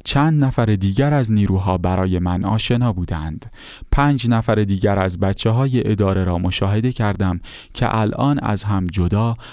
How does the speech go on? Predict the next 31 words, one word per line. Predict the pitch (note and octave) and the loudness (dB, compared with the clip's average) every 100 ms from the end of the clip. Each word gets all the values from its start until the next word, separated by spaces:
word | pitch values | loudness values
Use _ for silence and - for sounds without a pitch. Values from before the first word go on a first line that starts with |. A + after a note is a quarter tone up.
| - | -2
و | G#2+ | 0
در | G#2+ G#2 | 2 2
واحدهای | G#2 G#2 G#2+ A2+ A2+ C#3+ D3+ C3 | 2 2 2 2 0 0 2 2
مختلف | G#2+ G#2 - F#2 F2 F2 G2+ | 2 0 -2 0 0 -2 -2
مشغول | G#2 - - G2+ E2+ | -2 -2 -2 -2 -2
هستند، | F2+ E2+ - F2 F2 F2+ - - - - - | -4 -4 -4 -4 -4 -6 -10 -18 -18 -8 -2
اما | G#2+ G2 F#2+ F2+ - | 0 2 2 0 0
عروج | G#2+ C3 D3 A#2+ | 0 0 0 0
آنها | A2 G2+ G2+ F#2 | 0 -2 -2 -2
را | E2+ | -2
هم | F#2 F2 E2+ | -2 -4 -4
دیده | F#2 G#2+ G#2+ | -2 0 0
بودم. | F2 E2+ E2 D#2+ E2+ - - - - | -2 -4 -6 -8 -10 -18 -20 -16 -4
آن | G2 F#2+ | -2 0
پنج | - F#2+ F#2 G#2 | 0 0 0 0
نفر | G2 - B2 A#2+ - - - | -2 -2 -2 -2 -6 -16 -8
با | G#2 A2+ | 0 2
هم | A2+ B2+ A2 | 2 0 0
به | E2 | -2
شهادت | E2+ F2+ E2+ E2 E2 - | -2 -4 -2 -2 -4 -4
می‌رسند. | F2+ E2+ E2+ - F2 A#2+ - - - - - - | -6 -4 -4 -4 -6 -12 -16 -20 -20 -20 -20 -10
چند | - B2+ B2+ C3 | -2 0 2 0
نفری | C3 E3 D#3+ | 0 2 2
را | C#3+ | 2
در | A#2 G#2+ | 2 0
خارج | G#2+ - A2+ C#3 A#2 F#2+ | 0 -2 0 2 2 0
اداره | F2 F#2 F#2 | 2 0 0
دیدم | F2+ F#2+ F#2 F2 | 0 0 0 -2
که | - | -4
آنها | - G#2 G2+ G#2+ A#2+ | -2 -2 0 0 0
هم، | A2+ G#2+ G2+ F#2+ F#2 E2+ | 0 0 0 -2 -4 -6